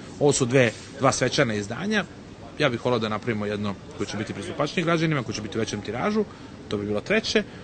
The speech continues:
a onda četvrto, Bože zdravlja, do dvadeset petogodišnjice, da bude u ogromnom tiražu, da bude u trideset, četrdeset hiljada, to bi bilo dobro, primeraka i da bude, naravno, a, pristupačno finansijski, ako da bi moglo da se kupi.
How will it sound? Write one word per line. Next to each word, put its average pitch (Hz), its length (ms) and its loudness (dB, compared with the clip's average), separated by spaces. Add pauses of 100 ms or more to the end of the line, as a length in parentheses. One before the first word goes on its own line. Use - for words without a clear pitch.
(120)
a 165 100 6
onda 165 160 4
četvrto, 139 420 0
Bože 117 260 -2
zdravlja, 117 320 2
do 110 280 0
dvadeset 107 340 -4
petogodišnjice, 117 760 0 (320)
da 113 100 2
bude 107 400 0
u 107 320 -2 (180)
ogromnom 101 320 2
tiražu, 98 300 -2
da 95 60 -2
bude 98 140 -2
u 98 100 0 (720)
trideset, 95 300 -2
četrdeset 98 300 -6
hiljada, 98 240 -6
to 98 100 -8
bi 95 80 -4
bilo 98 160 -4
dobro, 101 360 -4 (420)
primeraka 127 500 0 (180)
i 113 60 -4
da 107 80 0
bude, 101 200 -4
naravno, 101 360 -2 (480)
a, 98 200 -4
pristupačno 104 500 -4 (720)
finansijski, 113 380 0
ako 98 160 -4
da 98 60 -2
bi 98 60 -4
moglo 104 160 -2
da 101 40 0
se - 200 -6
kupi. - 220 4